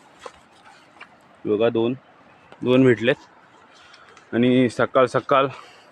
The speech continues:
जवळपास आठ वाजले असतील आणि हे दोघं मारामारी करतात, ही राणी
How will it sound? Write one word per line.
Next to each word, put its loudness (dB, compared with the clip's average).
जवळपास 0
आठ -2
वाजले -2
असतील -2
आणि 0
हे 4
दोघं 2
मारामारी -2
करतात, -4
ही 0
राणी 0